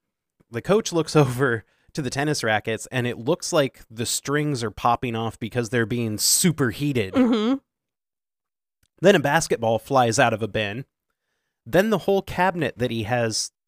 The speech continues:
Speaker 1: all of his balls in turns and faces him, and it starts shaking. The cabinet next to him starts shaking, and some tennis ball containers explode, shooting the tennis balls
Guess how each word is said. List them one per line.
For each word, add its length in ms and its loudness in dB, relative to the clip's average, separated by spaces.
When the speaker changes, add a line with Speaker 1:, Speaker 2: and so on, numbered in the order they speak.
Speaker 1:
all 200 2
of 80 0
his 140 0
balls 520 6
in 320 -4
turns 720 0
and 200 0
faces 540 0
him, 300 -6
and 160 -2
it 100 -8
starts 320 -2
shaking. 680 2
The 100 -6
cabinet 460 0
next 260 -2
to 120 0
him 120 -2
starts 300 -2
shaking, 460 0
and 140 -2
some 160 -4
tennis 400 -2
ball 240 0
containers 600 -2
explode, 680 0
shooting 460 2
the 80 -2
tennis 340 -2
balls 360 2